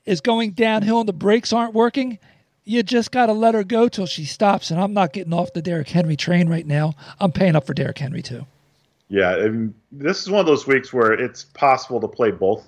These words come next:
Speaker 2: of those guys, at least on DraftKings, where the total salary is seventeen K.
Speaker 1: Yeah.
Speaker 2: I'd be a little tougher at FanDuel, where you're paying just under twenty thousand for the pair of them, but, uh, you can, you can try to squeeze them both in your,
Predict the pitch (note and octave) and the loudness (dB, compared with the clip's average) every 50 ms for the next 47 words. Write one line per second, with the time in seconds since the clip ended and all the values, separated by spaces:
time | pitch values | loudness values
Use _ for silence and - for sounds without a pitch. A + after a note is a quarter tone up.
0 | _ - A2+ A2 A2+ A#2 A2 - - A#2+ G#2+ G#2+ A2+ A2+ A2+ A2+ - - _ _ | _ -10 -2 0 0 0 0 -2 0 2 2 4 4 2 0 -2 -8 -14 _ _
1 | _ _ _ _ _ _ _ _ _ _ _ _ _ _ _ _ _ _ _ _ | _ _ _ _ _ _ _ _ _ _ _ _ _ _ _ _ _ _ _ _
2 | - A#2+ B2 C3+ B2+ - C3+ A2 G#2 G#2+ G#2+ G#2 G#2 - - A#2+ G#2+ G#2 G2+ G#2+ | 0 2 2 2 2 2 0 0 2 4 4 4 2 2 -2 -4 -4 -4 -2 0
3 | G2 F#2+ F#2+ G2 - G#2+ G#2 F#2+ - - G#2 G#2+ G2+ G2 G2 F#2 F2+ - - G2+ | 0 0 0 -2 0 0 0 0 0 0 2 4 4 4 4 2 0 0 0 0
4 | F#2+ G2 F2+ - A2 F#2+ F2+ - - G2 G2 G#2+ A2+ - - - _ - C#3 C#3 | 0 0 -4 -6 -6 -8 -6 -2 0 2 2 2 2 -2 -8 -20 _ -16 -14 -14
5 | C3 - _ _ _ - - A#2+ D3 E3 D#3 D3 D3 - D#3 C#3+ - - C3 A2+ | -14 -14 _ _ _ -2 -2 2 4 6 6 6 4 4 2 2 2 2 0 0
6 | G2+ - - - A#2 A2 A2 A2+ G#2+ G#2 G2 G2 F#2 G2 G2+ G2+ G2 G2 - - | 0 0 -4 -8 -6 -6 -4 -4 -2 0 0 2 2 2 2 2 0 0 -2 -2
7 | A2 G2+ G2 F#2 G2+ F#2+ - - G2+ F#2 F2 F2 - A2 G#2+ G2+ F2+ - A2+ G2 | -2 -2 -2 -2 -2 -2 -2 -2 -2 -2 -4 -6 -4 -4 -4 -4 -2 2 2 4
8 | F#2+ F2 - F#2 E2+ F2 E2 D#2+ - - G2+ F#2+ F2+ F2+ F2+ F2+ F2 F#2 F2+ - | 4 2 0 -6 -10 -10 -12 -8 -2 0 2 2 2 0 0 0 0 0 0 -2
9 | - _ _ _ _ _ _ _ _ _ - - A2 C3+ D#3 - - F#3 E3 F3 | -4 _ _ _ _ _ _ _ _ _ 0 2 2 2 0 -2 -4 -6 -4 -2
10 | G3 G3+ - G#3+ - - E3 D3 C3+ A#2+ - - C#3 C3+ A#2 A#2 A#2+ A2+ A2 G#2+ | -2 -2 -2 -2 0 2 4 4 4 2 0 -2 -2 -2 -2 -2 -2 0 0 0
11 | G#2+ - A2 G#2 G2+ F#2+ | -2 -4 -6 -8 -8 -10